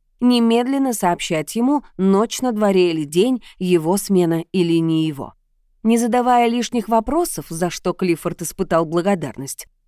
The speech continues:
парни обязались держать руку на пульсе и докладывать о любом происшествии, хотя бы косвенно связанном с двумя непоседами, а также обо всех событиях в пригороде, даже незначительных, о задержаниях и патрулях на заброшенные и закрытые территории.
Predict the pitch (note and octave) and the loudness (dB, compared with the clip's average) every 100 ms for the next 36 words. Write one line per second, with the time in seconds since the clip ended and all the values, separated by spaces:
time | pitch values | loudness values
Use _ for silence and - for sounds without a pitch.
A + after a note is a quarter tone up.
0 | _ D4+ F4 D#4 D#4 - B3+ C#4 A#3 B3 | _ 2 4 4 2 0 0 0 2 2
1 | G#3 F#3 D#3+ G3 F#3+ F#3 E3+ F#3 F#3+ - | 4 2 2 0 2 0 0 0 0 0
2 | E3+ E3 - E4+ F4 - A#3+ C#4+ G#3 - | 0 0 0 0 0 -2 -4 0 -2 0
3 | F3 A#3 B3+ A3+ G3 F3 E3+ F3+ G#3+ F#3 | -2 0 0 -2 0 -2 0 0 0 0
4 | E3 - A3 C#4 C4 A#3+ G3 F#3+ C4 D4 | -2 -2 -4 -4 -2 -2 -2 -2 -4 -4
5 | - G#3 G3+ - C4 C4 A3+ D#3+ F3 G#3 | -2 0 0 -2 -4 -4 -4 -2 -2 0
6 | G3 F3+ D#3 E3 D#3 D#3 D3+ D3 - G#3+ | 0 0 -2 -2 0 -2 -4 -8 -2 0
7 | A#3 G3+ E3+ - _ - F#3+ A3 A3+ F#3+ | 2 2 2 -4 _ -4 0 0 0 0
8 | F#3+ F3 F3 - A3 F#3 - D#3 E3 F#3+ | 0 2 0 0 -2 -2 -2 -2 0 -2
9 | E3+ D#3 - G3 B3+ G#3+ E3+ D#3 C#3+ E3 | -2 -6 -4 -2 0 0 -2 -4 -4 -2
10 | F3 E3+ F3 E3+ D#3+ D3+ G3 F3 A3+ C#4+ | -2 0 -2 0 -4 -2 -4 -2 -2 -2
11 | - _ _ B3 A3+ G3+ G#3 F#3+ G#3 E3+ | -4 _ _ -2 0 0 0 2 2 2
12 | E3 - E3+ F3 E3 E3+ E3 - E3 D#3 | 0 -4 -4 -4 -2 0 0 -2 -4 -2
13 | E3+ F3 E3+ - D#3+ D#3+ D#3 D#3+ - F3 | -2 -2 -2 -4 -2 -2 -2 -6 -2 -4
14 | F3 E3 - E3+ D#3 - A#2 G2 - | -2 -8 -4 -2 -2 -6 -12 -12 -16